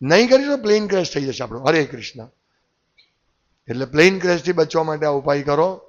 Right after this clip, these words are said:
શુદ્ધ ભક્તિના લેવલ પર પહોંચો ને ત્યાં સુધી જે પીરિયડ છે તેને સહન કરો. હા?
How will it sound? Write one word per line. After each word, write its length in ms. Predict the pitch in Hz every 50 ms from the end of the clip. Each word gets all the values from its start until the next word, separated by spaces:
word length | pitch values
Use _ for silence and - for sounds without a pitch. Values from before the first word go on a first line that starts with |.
| _ _ _ _ _
શુદ્ધ 340 | _ - - 143 139 135 147
ભક્તિના 1120 | 151 139 123 131 120 - _ 151 143 147 143 139 147 143 _ _ _ _ _ _ 127 139
લેવલ 240 | 139 131 135 139 143
પર 120 | 143 143
પહોંચો 260 | 135 143 143 143 208 208
ને 80 | 185
ત્યાં 220 | 156 143 143 143 135
સુધી 260 | 123 127 135 139 143
જે 160 | 139 143 143
પીરિયડ 480 | 143 - - 156 156 175 220 233 226 175
છે 220 | 143 160 147 143
તેને 500 | - _ - - _ _ - 147 147 143
સહન 400 | 131 - 127 123 135 143 131 127
કરો. 220 | 123 120 117 117 113 117 - _ _ _ _ _ _ _
હા? 180 | 143 190 226